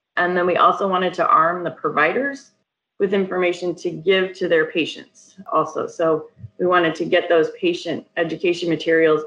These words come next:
in the hands of the provider, because they're the ones who can give those out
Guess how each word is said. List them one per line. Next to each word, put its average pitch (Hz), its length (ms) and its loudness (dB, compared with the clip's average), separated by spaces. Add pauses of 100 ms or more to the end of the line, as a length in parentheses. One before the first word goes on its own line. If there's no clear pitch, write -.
in 160 120 0
the 156 80 0
hands 226 380 0
of 160 80 2
the 156 60 4
provider, 143 720 -2 (340)
because 165 180 -6
they're 180 220 4
the 175 80 2
ones 156 300 0
who 156 140 -4
can 143 300 -10
give 180 240 -2
those 143 440 0 (140)
out - 520 0